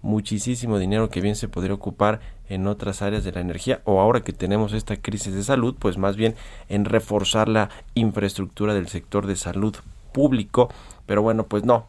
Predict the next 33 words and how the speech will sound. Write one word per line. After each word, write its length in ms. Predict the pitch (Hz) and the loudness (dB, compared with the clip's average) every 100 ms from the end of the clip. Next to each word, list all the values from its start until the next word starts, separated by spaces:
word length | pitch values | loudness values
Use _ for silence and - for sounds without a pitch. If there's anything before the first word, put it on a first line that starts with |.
| - | -14
se 140 | - 95 | -10 -8
le 80 | |
está 200 | 92 110 | -6 -4
metiendo 380 | 107 87 104 101 | -2 -2 -4 -4
dinero 320 | 90 98 101 | -2 0 0
a 40 | 107 | 2
una 120 | 101 | 0
refinería 540 | 92 85 92 95 107 | -2 -6 -4 -2 -2
que 200 | 107 90 | -2 -6
quién 160 | - 113 | -2 -2
sabe 220 | 117 107 | 0 -2
si 140 | 101 - | -4 -6
se 160 | 95 | 0
va 60 | 101 | 0
a 100 | 208 | 0
terminar, 460 | 87 90 - 139 - - - | -6 -2 2 2 0 -14 -16
que 160 | - - | -14 -8
quién 240 | 120 123 | -2 -2
sabe 300 | - 117 110 | 0 0 -2
si 160 | - 98 | -4 -2
va 120 | 101 | -2
a 40 | |
servir, 420 | - 95 98 131 - - - - | -2 -4 0 0 0 -10 -18 -12
y 100 | - | -8
para 260 | 90 95 92 | -2 -2 -2
cuando 300 | 95 92 90 | -4 -4 -6
esté 180 | - | -2
en 100 | 113 | -2
funcionamiento, 600 | 113 98 98 107 113 120 | -2 -4 -2 0 0 -2
pues 200 | - 101 | -2 0
las 180 | 92 90 | 0 -2
energías 380 | 98 92 - 120 | -4 -2 -2 0
renovables, 640 | 117 101 113 120 110 113 | 2 4 6 4 2 -6